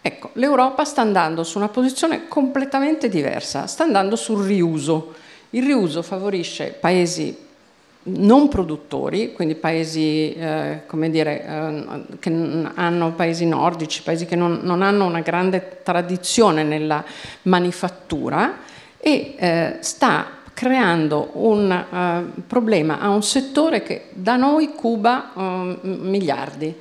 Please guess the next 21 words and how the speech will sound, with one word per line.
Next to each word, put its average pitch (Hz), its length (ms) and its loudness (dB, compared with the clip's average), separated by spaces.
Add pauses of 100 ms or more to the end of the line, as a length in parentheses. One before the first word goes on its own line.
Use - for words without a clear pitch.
(300)
Quindi - 500 -4 (200)
attenzione, 247 960 4
perché - 400 -6
in 302 180 2
Europa 185 560 2
c'è - 180 -4
una, 170 320 -2
in 208 140 0
questo 320 320 0
momento 147 380 0
c'è - 180 -2
una 165 180 0
politica 165 840 -2
anti-industriale. 220 1400 -2 (400)
Quindi 165 460 0
io 285 180 2
sono 180 520 2
assolutamente 240 1040 2
una 175 180 -4
sostenitrice 180 840 -4
della 160 380 -2